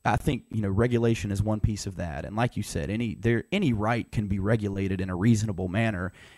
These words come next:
And, you know, we as a society have a vested interest in a lot of these rights being regulated to an extent. And now you never wanna see overreach of that or abuse,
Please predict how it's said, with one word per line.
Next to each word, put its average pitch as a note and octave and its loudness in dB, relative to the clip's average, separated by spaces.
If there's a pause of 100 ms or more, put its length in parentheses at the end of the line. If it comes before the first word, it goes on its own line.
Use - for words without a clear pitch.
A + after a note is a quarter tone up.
(100)
And, G#2+ 0
you A#2 -6
know, G2 -6
we C3+ 4
as A2+ 2
a G2 -4
society D3 0
have F#2+ -2
a D#2+ -6
vested G2 0
interest G#2+ 0
in F#2 -4
a G#2 2
lot F#2+ 4
of G2 -2
these F#2+ -4
rights F2 -2
being G2+ 0
regulated F2 -2
to - 2
an C2+ -8
extent. B2 -2
And G#2+ -6
now G2+ -4
you A#2 -4
never A#2+ 2
wanna F#2+ -2
see G2+ 0
overreach G2 4
of F2+ -2
that F#2 0
or E2+ -2
abuse, A#2+ 0